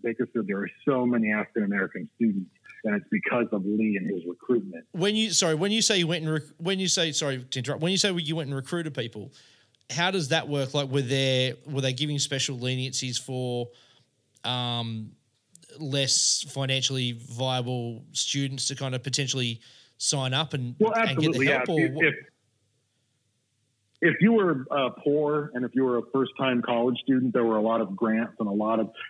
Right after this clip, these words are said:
Speaker 1: he ran a thing called the Equal Opportunity Program,
Speaker 2: Yep.
Speaker 1: and he could get, he could get people fully funded to go to college. And,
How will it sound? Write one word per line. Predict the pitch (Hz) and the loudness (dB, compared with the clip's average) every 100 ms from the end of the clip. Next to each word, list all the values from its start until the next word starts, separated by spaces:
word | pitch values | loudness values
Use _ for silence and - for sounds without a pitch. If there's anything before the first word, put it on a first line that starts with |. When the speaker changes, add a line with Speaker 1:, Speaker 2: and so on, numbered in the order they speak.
| - | 4
Speaker 1:
he | |
ran | 151 135 | 4 4
a | 131 | 2
thing | - 131 | 0 0
called | 123 113 | 0 2
the | 113 | 2
Equal | 117 120 113 | 2 0 0
Opportunity | 110 - - 117 113 | 0 -2 -2 0 0
Program, | 107 120 113 120 117 117 120 - | 0 0 2 2 2 2 0 0
Speaker 2:
Yep. | 127 - | -4 0
Speaker 1:
and | 117 | 4
he | 131 123 | 4 4
could | 113 | 4
get, | 117 113 - | 4 2 2
he | 131 | 4
could | 123 | 6
get | 117 107 | 4 4
people | 135 117 101 | 2 2 2
fully | 143 131 120 - | 2 4 2 0
funded | 120 113 107 | 0 0 0
to | |
go | 104 110 | 0 0
to | 101 | -2
college. | - 110 110 107 107 - - - - - 147 | -4 0 2 0 -2 -8 -12 -14 -14 -2 4
And, | 123 110 107 | 6 6 4